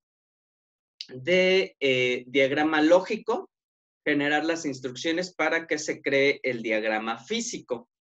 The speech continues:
Para esta práctica voy a necesitar que sigan trabajando en equipos. Primero deben realizar las correcciones en sus modelos,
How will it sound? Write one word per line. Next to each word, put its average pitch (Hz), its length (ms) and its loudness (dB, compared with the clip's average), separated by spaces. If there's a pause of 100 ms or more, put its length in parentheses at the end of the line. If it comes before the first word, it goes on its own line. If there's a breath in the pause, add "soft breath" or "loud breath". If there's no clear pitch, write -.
(420)
Para 170 240 2
esta 247 360 0
práctica 196 600 0
voy 170 220 -2
a 165 80 0
necesitar 156 840 -2
que 170 440 4
sigan 143 360 0
trabajando 131 520 0
en 127 80 2
equipos. 180 840 -4 (580)
Primero 196 640 2
deben 180 380 0
realizar 139 640 0
las 131 380 -2
correcciones 160 1160 -2
en 139 120 -2
sus 127 240 -8
modelos, 147 840 -2